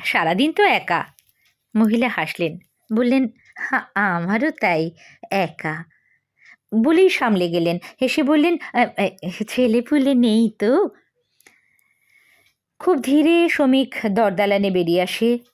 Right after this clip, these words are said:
বারান্দা পার হয়, সিঁড়ির মুখে চলে আসে। আর সেইখানে নিস্তব্ধ সিঁড়ির মুখে চুপ করে একটু দাঁড়িয়ে থাকে। কিসের জন্য যেন উন্মুখ ও উৎকর্ণ হয়ে থাকে। আর হঠাৎ শুনতে পায়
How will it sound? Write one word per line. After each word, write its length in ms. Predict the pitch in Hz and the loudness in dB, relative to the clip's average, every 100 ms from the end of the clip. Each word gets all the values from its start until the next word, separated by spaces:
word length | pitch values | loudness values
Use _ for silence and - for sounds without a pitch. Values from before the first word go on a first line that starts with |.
| 202 | -8
বারান্দা 440 | 175 170 175 175 | -4 -2 -4 -4
পার 300 | 175 170 170 | -2 -2 -2
হয়, 260 | 185 202 233 - - - - _ | -2 -2 -2 -8 -20 -20 -20 _
সিঁড়ির 360 | - - 320 311 | -6 -2 2 2
মুখে 240 | 233 - | 2 0
চলে 300 | 220 180 156 | -2 -2 -2
আসে। 320 | 147 - 175 165 _ _ _ _ _ - | -2 -4 -6 -6 _ _ _ _ _ -6
আর 100 | 202 | -4
সেইখানে 680 | - 247 233 - 233 208 202 | 0 0 0 0 0 2 2
নিস্তব্ধ 640 | 220 214 - 233 - - | 2 0 -4 -6 -4 -4
সিঁড়ির 380 | - 220 202 202 | -2 -2 0 -2
মুখে 260 | 196 - | -2 -4
চুপ 180 | 226 202 - | -4 -6 -6
করে 200 | - 202 | -4 -2
একটু 200 | 185 208 | -2 -6
দাঁড়িয়ে 320 | 170 151 156 | -6 -4 -4
থাকে। 380 | 160 160 147 156 - _ _ _ _ _ _ | -6 -8 -8 -10 -10 _ _ _ _ _ _
কিসের 300 | 294 - 330 | -4 0 0
জন্য 320 | 262 302 302 | 0 0 0
যেন 180 | 285 294 233 | 2 0 0
উন্মুখ 580 | 214 240 240 277 285 - - _ _ | 2 4 4 2 0 -8 -20 _ _
ও 140 | 220 - | -4 -2
উৎকর্ণ 600 | 226 226 - 247 233 233 | -4 -4 -2 0 2 2
হয়ে 220 | 190 175 | 2 -2
থাকে। 380 | 160 147 - 151 165 _ _ _ _ _ | -2 -8 -8 -10 -10 _ _ _ _ _
আর 100 | 180 | -6
হঠাৎ 400 | 165 190 - 233 | -6 -6 -6 -6
শুনতে 360 | - 208 185 | -4 -4 -2
পায় 280 | 226 226 180 | -4 -2 -4